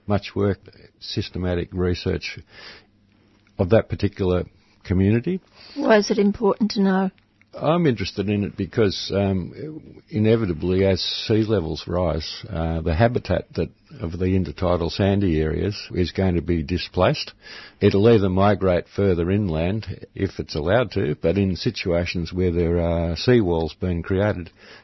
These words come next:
Speaker 1: it'll have to go somewhere else. You know, so there, there may be some species that live within a particular zone below,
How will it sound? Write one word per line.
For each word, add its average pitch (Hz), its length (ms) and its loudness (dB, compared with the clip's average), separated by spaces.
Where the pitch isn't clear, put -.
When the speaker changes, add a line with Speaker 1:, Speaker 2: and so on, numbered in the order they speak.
Speaker 1:
it'll 85 300 -4
have 78 240 -6
to 87 100 -4
go 80 200 2
somewhere 85 400 0
else. - 260 -4
You - 80 -8
know, 80 160 0
so 85 240 2
there, 101 220 4
there 101 140 2
may 101 240 4
be 90 200 2
some 110 380 -2
species 92 600 -2
that 92 200 -4
live 95 260 0
within 90 500 -2
a - 80 -4
particular 82 580 -2
zone 90 420 2
below, 82 360 -2